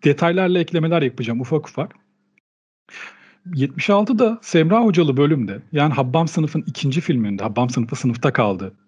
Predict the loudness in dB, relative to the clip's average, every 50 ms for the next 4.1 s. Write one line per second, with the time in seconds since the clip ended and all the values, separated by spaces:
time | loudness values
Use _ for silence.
0 | _ -2 0 0 0 0 -2 -4 -6 -6 -6 -8 -4 -2 -2 -2 -2 -4 _ _
1 | _ _ -20 -20 -20 -20 -20 -20 -4 _ 2 2 2 2 0 0 0 -2 -4 -2
2 | -2 -2 0 2 0 2 2 2 2 2 2 0 0 0 0 2 2 2 0 2
3 | 2 2 4 4 4 4 4 4 4 2 0 -2 -2 -4 -4 -6 -2 0 0 0
4 | 0 0